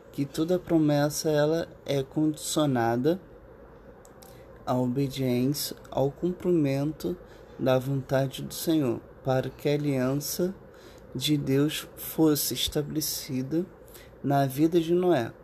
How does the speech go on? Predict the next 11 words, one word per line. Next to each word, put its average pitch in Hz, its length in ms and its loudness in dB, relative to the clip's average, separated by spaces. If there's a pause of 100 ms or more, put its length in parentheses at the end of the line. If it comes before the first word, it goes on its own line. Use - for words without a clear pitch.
Foi - 380 0
preciso 156 920 -4 (960)
que - 140 0
ele 151 200 4
fizesse 143 640 0 (120)
tudo 190 280 2
conforme 151 760 0
o 147 60 -2
Senhor 143 580 0
havia 139 360 0
lhe 147 300 2